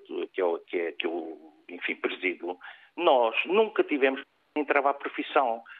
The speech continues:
Portanto, um mé-, um médico veterinário que acaba o seu curso numa faculdade portuguesa ou reconhecida na, na Euro-, na União Europeia, imediatamente, eh, leva o seu, o, o, o seu, o,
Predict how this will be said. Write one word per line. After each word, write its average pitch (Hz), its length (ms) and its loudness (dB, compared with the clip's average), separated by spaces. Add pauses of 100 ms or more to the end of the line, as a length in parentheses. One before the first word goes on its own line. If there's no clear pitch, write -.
Portanto, - 480 -2
um 156 200 2
mé-, 175 160 2
um 139 80 0
médico 180 320 2
veterinário 110 380 2
que - 80 -2
acaba 185 260 4
o - 60 2
seu - 160 -2
curso - 280 0
numa 107 140 -8
faculdade 147 500 2
portuguesa - 520 2
ou 165 260 4
reconhecida 117 560 -2
na, 92 220 0
na 90 140 -4
Euro-, 87 440 -4 (400)
na 85 100 -6 (160)
União 87 180 -6
Europeia, 95 560 0 (400)
imediatamente, 160 920 2 (720)
eh, 156 420 6
leva 156 320 4
o 127 200 0
seu, 147 200 4
o, 101 640 -2 (220)
o, 95 180 0
o 90 100 -8
seu, 98 200 2
o, 82 520 -6